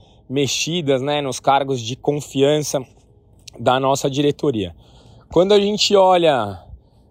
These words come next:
pra área de, a área médica, a área de preparação física, o São Paulo continua demorando muito pra recuperar jogadores, o São Paulo continua tendo um preparo físico abaixo dos nossos rivais.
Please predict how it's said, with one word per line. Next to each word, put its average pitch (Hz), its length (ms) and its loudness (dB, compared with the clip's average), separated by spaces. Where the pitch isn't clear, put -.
pra 143 180 4
área 131 760 2
de, 131 240 -10
a 117 280 -4
área 147 240 4
médica, 143 560 -2
a 139 60 2
área 170 140 -2
de 135 80 -10
preparação 139 600 -6
física, 151 420 -12
o 117 40 -14
São 131 140 -14
Paulo 156 220 -6
continua 190 840 -6
demorando 165 540 -6
muito 175 460 -2
pra 139 180 -8
recuperar 131 480 -6
jogadores, 123 760 -4
o 104 60 -20
São 117 180 -14
Paulo 139 300 -6
continua 160 760 0
tendo 170 260 -2
um 151 80 -6
preparo 151 360 0
físico 156 340 -4
abaixo 147 540 0
dos 131 120 -8
nossos 131 320 -8
rivais. 131 720 -2